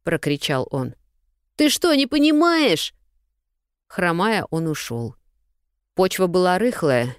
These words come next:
ему было трудно опираться на костыль.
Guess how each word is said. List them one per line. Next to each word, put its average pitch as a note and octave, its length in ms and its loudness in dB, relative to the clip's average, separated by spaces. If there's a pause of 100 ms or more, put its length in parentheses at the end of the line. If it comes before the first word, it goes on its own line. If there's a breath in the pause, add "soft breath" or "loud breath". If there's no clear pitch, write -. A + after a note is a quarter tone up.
(140)
ему G3 300 0
было F#3 220 2
трудно E3 440 0
опираться B2+ 500 -2
на B2+ 120 -2
костыль. B2 500 -6